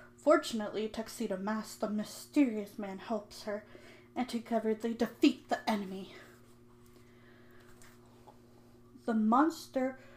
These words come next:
controls people to attack Sailor Moon. Serena is surprised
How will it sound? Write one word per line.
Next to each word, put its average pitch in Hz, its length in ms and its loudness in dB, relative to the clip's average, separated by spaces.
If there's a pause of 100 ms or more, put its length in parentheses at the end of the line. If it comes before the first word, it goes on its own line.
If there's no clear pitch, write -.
(140)
controls 240 640 0
people 233 520 -6
to 240 160 -4
attack 233 520 -6
Sailor 233 340 0
Moon. 247 380 0 (1120)
Serena 294 520 4
is 233 240 -4
surprised - 1080 -4